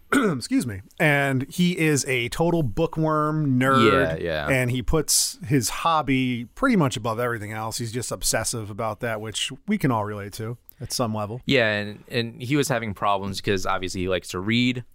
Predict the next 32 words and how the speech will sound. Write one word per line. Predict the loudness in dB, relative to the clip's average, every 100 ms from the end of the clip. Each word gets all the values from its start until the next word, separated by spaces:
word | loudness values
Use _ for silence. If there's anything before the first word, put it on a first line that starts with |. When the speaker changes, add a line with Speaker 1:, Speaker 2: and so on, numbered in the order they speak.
| -4
Speaker 2:
um, | 0 0 -2 -2
but | -4 -4 -10 _ -20 -10
his | -4 -2
job | 0 -2 -2
didn't | -4 -6
allow | -2 -2 -2
him | -2
to | -2
read, | -2 -2 -2
which, | -2 -4 -8 -6
I | -6
mean, | -6 -8 -12 -18 _ _ _
okay, | -2 0 0 -2
yeah, | -2 -2
whatever. | -2 -2 -2
You | -4
probably | -4 -4
shouldn't | -6 -8
be | -6
reading | -6 -6
at | -2
work, | 0 -2 -4 -16 -20 _ -6
but | -2
that's | -2 -2
another | -2 -2
story. | 0 0 0 -2 -8 _ _ _
Um, | -2 -2 -2
and | -4 -2
he | 2
also | 2 0 -4
couldn't | -4 -6 -6
read | -8 -4 -2 -2 -4 -8